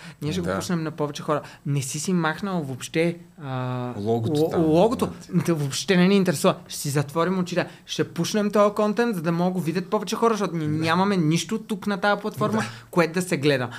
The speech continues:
Speaker 1: Докато ако качиш такова нещо в TikTok и има лого
Speaker 2: Аха.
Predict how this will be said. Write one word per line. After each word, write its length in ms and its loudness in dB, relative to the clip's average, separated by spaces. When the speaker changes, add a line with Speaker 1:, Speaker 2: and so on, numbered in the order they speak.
Speaker 1:
Докато 320 4
ако 260 4
качиш 340 4
такова 300 6
нещо 300 2
в 140 2
TikTok 400 2
и 160 2
има 160 4
лого 360 6
Speaker 2:
Аха. 120 4